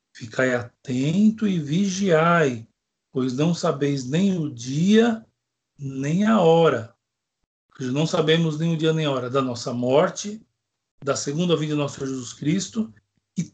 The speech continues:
também não sabemos a hora que o demônio vai invadir a nossa casa, que o demônio vai invadir a nossa vida, propondo-nos tentações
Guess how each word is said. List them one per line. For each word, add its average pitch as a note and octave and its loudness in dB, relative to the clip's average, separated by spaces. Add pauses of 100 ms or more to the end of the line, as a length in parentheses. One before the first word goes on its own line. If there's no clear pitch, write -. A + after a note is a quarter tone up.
(100)
também G3+ 4
não F3+ -2
sabemos F3+ -4
a C#3+ 0
hora D#3 2 (420)
que - -2
o G#3 2
demônio G#3 2
vai F#3+ 0
invadir G3+ -2
a G#3 0
nossa G#3+ -2
casa, F#3+ 0 (1500)
que F#3+ -4
o G3 2
demônio G3 2
vai G3+ 2
invadir F#3 -2
a F#3 2
nossa E3 -4
vida, C#3+ 0 (380)
propondo-nos F#3 2
tentações G#3+ 0